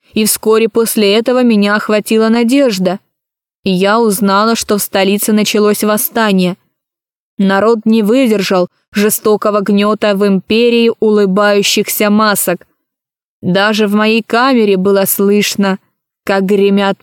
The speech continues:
пушки. Я надеялась, что освобождение близко, но внезапно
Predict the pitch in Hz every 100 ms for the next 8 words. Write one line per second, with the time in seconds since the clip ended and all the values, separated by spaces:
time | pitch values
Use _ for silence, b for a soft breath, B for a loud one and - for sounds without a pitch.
0 | - 220 220 - - - 185 - _ _
1 | _ _ _ _ _ 208 190 202 208 214
2 | 208 196 175 226 226 226 208 190 185 -
3 | - _ _ - - 233 226 240 220 226
4 | 214 226 247 240 226 208 233 294 294 -
5 | - 202 185 _ _ _ _ _ _ -
6 | 202 202 190 190 190 180 202 226 - 233